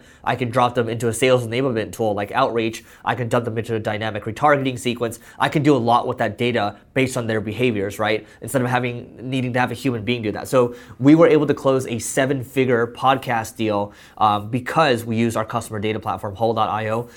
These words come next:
and we use it in a smart way. So that's allowed us to, um, you know, well, open the doors to more opportunities down the road. You know, I, I've been really kind of big on them maybe the last two, three years or so, and, um, I still think it's in the very nascent stage. Like, when I still show people right now, their minds are blowing, right?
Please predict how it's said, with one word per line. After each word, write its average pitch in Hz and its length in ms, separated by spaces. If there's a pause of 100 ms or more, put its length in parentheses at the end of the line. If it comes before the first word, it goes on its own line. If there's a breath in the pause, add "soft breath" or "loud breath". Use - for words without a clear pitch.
(120)
and 104 100
we 101 100
use 110 180
it 107 80
in 104 80
a 101 80
smart - 320
way. 107 240 (200 loud breath)
So 127 140
that's 123 220
allowed 113 320
us 110 140
to, 107 380 (200 loud breath)
um, 104 400
you 127 60
know, 120 200 (140)
well, 113 240
open 131 220
the 120 40
doors 120 380
to 117 400
more 110 240
opportunities 107 580
down 95 240
the 101 80
road. 101 240
You 127 60
know, 113 100
I, 123 300
I've 123 160
been 120 180
really 123 400
kind 117 220
of 104 100
big 123 180
on 113 140
them 107 240
maybe 113 220
the 110 80
last 110 340
two, 120 260
three 113 220
years 110 220
or 123 100
so, 151 320 (280 loud breath)
and, 107 360
um, 104 380
I 113 380
still 127 280
think 117 240
it's 113 140
in 110 80
the 107 80
very 107 220
nascent 107 320
stage. 107 240
Like, 113 160
when 123 100
I 131 40
still 131 200
show 123 220
people 143 200
right 151 140
now, 151 160
their 123 140
minds 113 300
are 107 60
blowing, 101 380
right? 101 260